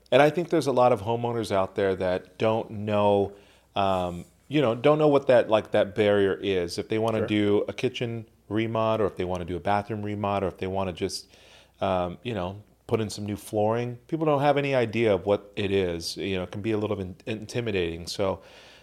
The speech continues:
Speaker 1: <clears throat> I asked them a couple questions. I gave them a couple scenarios. Um,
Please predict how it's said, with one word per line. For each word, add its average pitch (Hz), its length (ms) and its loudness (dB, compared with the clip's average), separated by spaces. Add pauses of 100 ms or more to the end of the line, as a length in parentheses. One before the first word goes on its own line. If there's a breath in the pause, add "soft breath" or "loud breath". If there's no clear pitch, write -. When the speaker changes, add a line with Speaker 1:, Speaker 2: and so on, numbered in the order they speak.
(180 loud breath)
Speaker 1:
<clears throat> - 0 -
I 151 520 6
asked 160 180 8
them 151 100 0
a 135 60 0
couple 135 260 6
questions. 110 640 2
I 110 60 -4
gave 110 140 0
them 110 60 -4
a 104 40 -8
couple 120 240 -4
scenarios. 90 640 -6 (300)
Um, 92 320 -6